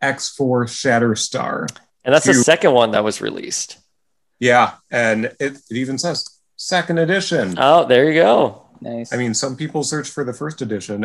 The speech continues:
Speaker 1: I have the second.
Speaker 2: Do, do they mention the artist's name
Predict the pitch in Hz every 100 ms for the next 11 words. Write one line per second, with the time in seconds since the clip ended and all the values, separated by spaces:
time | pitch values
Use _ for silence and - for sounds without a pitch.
0 | - 107 123 127 139 135 131 - 160 151
1 | 120 _ - 233 220 226 226 226 220 220
2 | 247 226 196 196 - 165 170 220